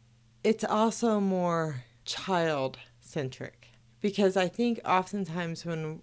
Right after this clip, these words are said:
there are homeschool classes, so to speak, it's very much the adult comes in with their agenda for the day,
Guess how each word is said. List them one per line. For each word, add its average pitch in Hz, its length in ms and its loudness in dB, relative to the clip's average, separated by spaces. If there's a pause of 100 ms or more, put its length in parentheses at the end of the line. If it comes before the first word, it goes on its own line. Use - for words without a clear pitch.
there 170 440 2
are 156 480 2
homeschool 160 1080 -2 (360)
classes, 190 920 -2
so 254 240 -2
to 226 100 -2
speak, 254 580 -4 (1000)
it's - 100 -16
very 254 220 6
much 226 340 2
the 156 120 4
adult 190 420 4
comes 240 400 0
in 208 420 2
with 180 220 0
their 196 340 4
agenda 175 540 -2
for 180 180 -6
the 170 140 -4
day, 156 640 -2